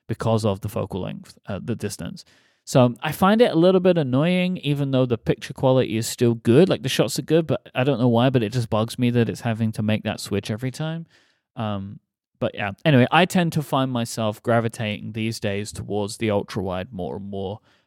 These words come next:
Um, but the telephoto is still fantastic. But it t-, tends to be, like, the stuff that I enjoy taking photos of. I take photos for fun rather than, like, for a reason. I'm using the ultra wide more than, uh, than the telephoto for that.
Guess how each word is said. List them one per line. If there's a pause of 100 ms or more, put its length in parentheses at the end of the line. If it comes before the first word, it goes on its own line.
(160)
Um,
but
the
telephoto
is
still
fantastic. (100)
But
it (140)
t-,
tends
to
be,
like,
the
stuff
that
I (400)
enjoy
taking
photos
of.
I
take
photos
for
fun
rather
than,
like,
for
a
reason.
I'm
using
the
ultra
wide
more
than,
uh, (260)
than
the
telephoto
for
that.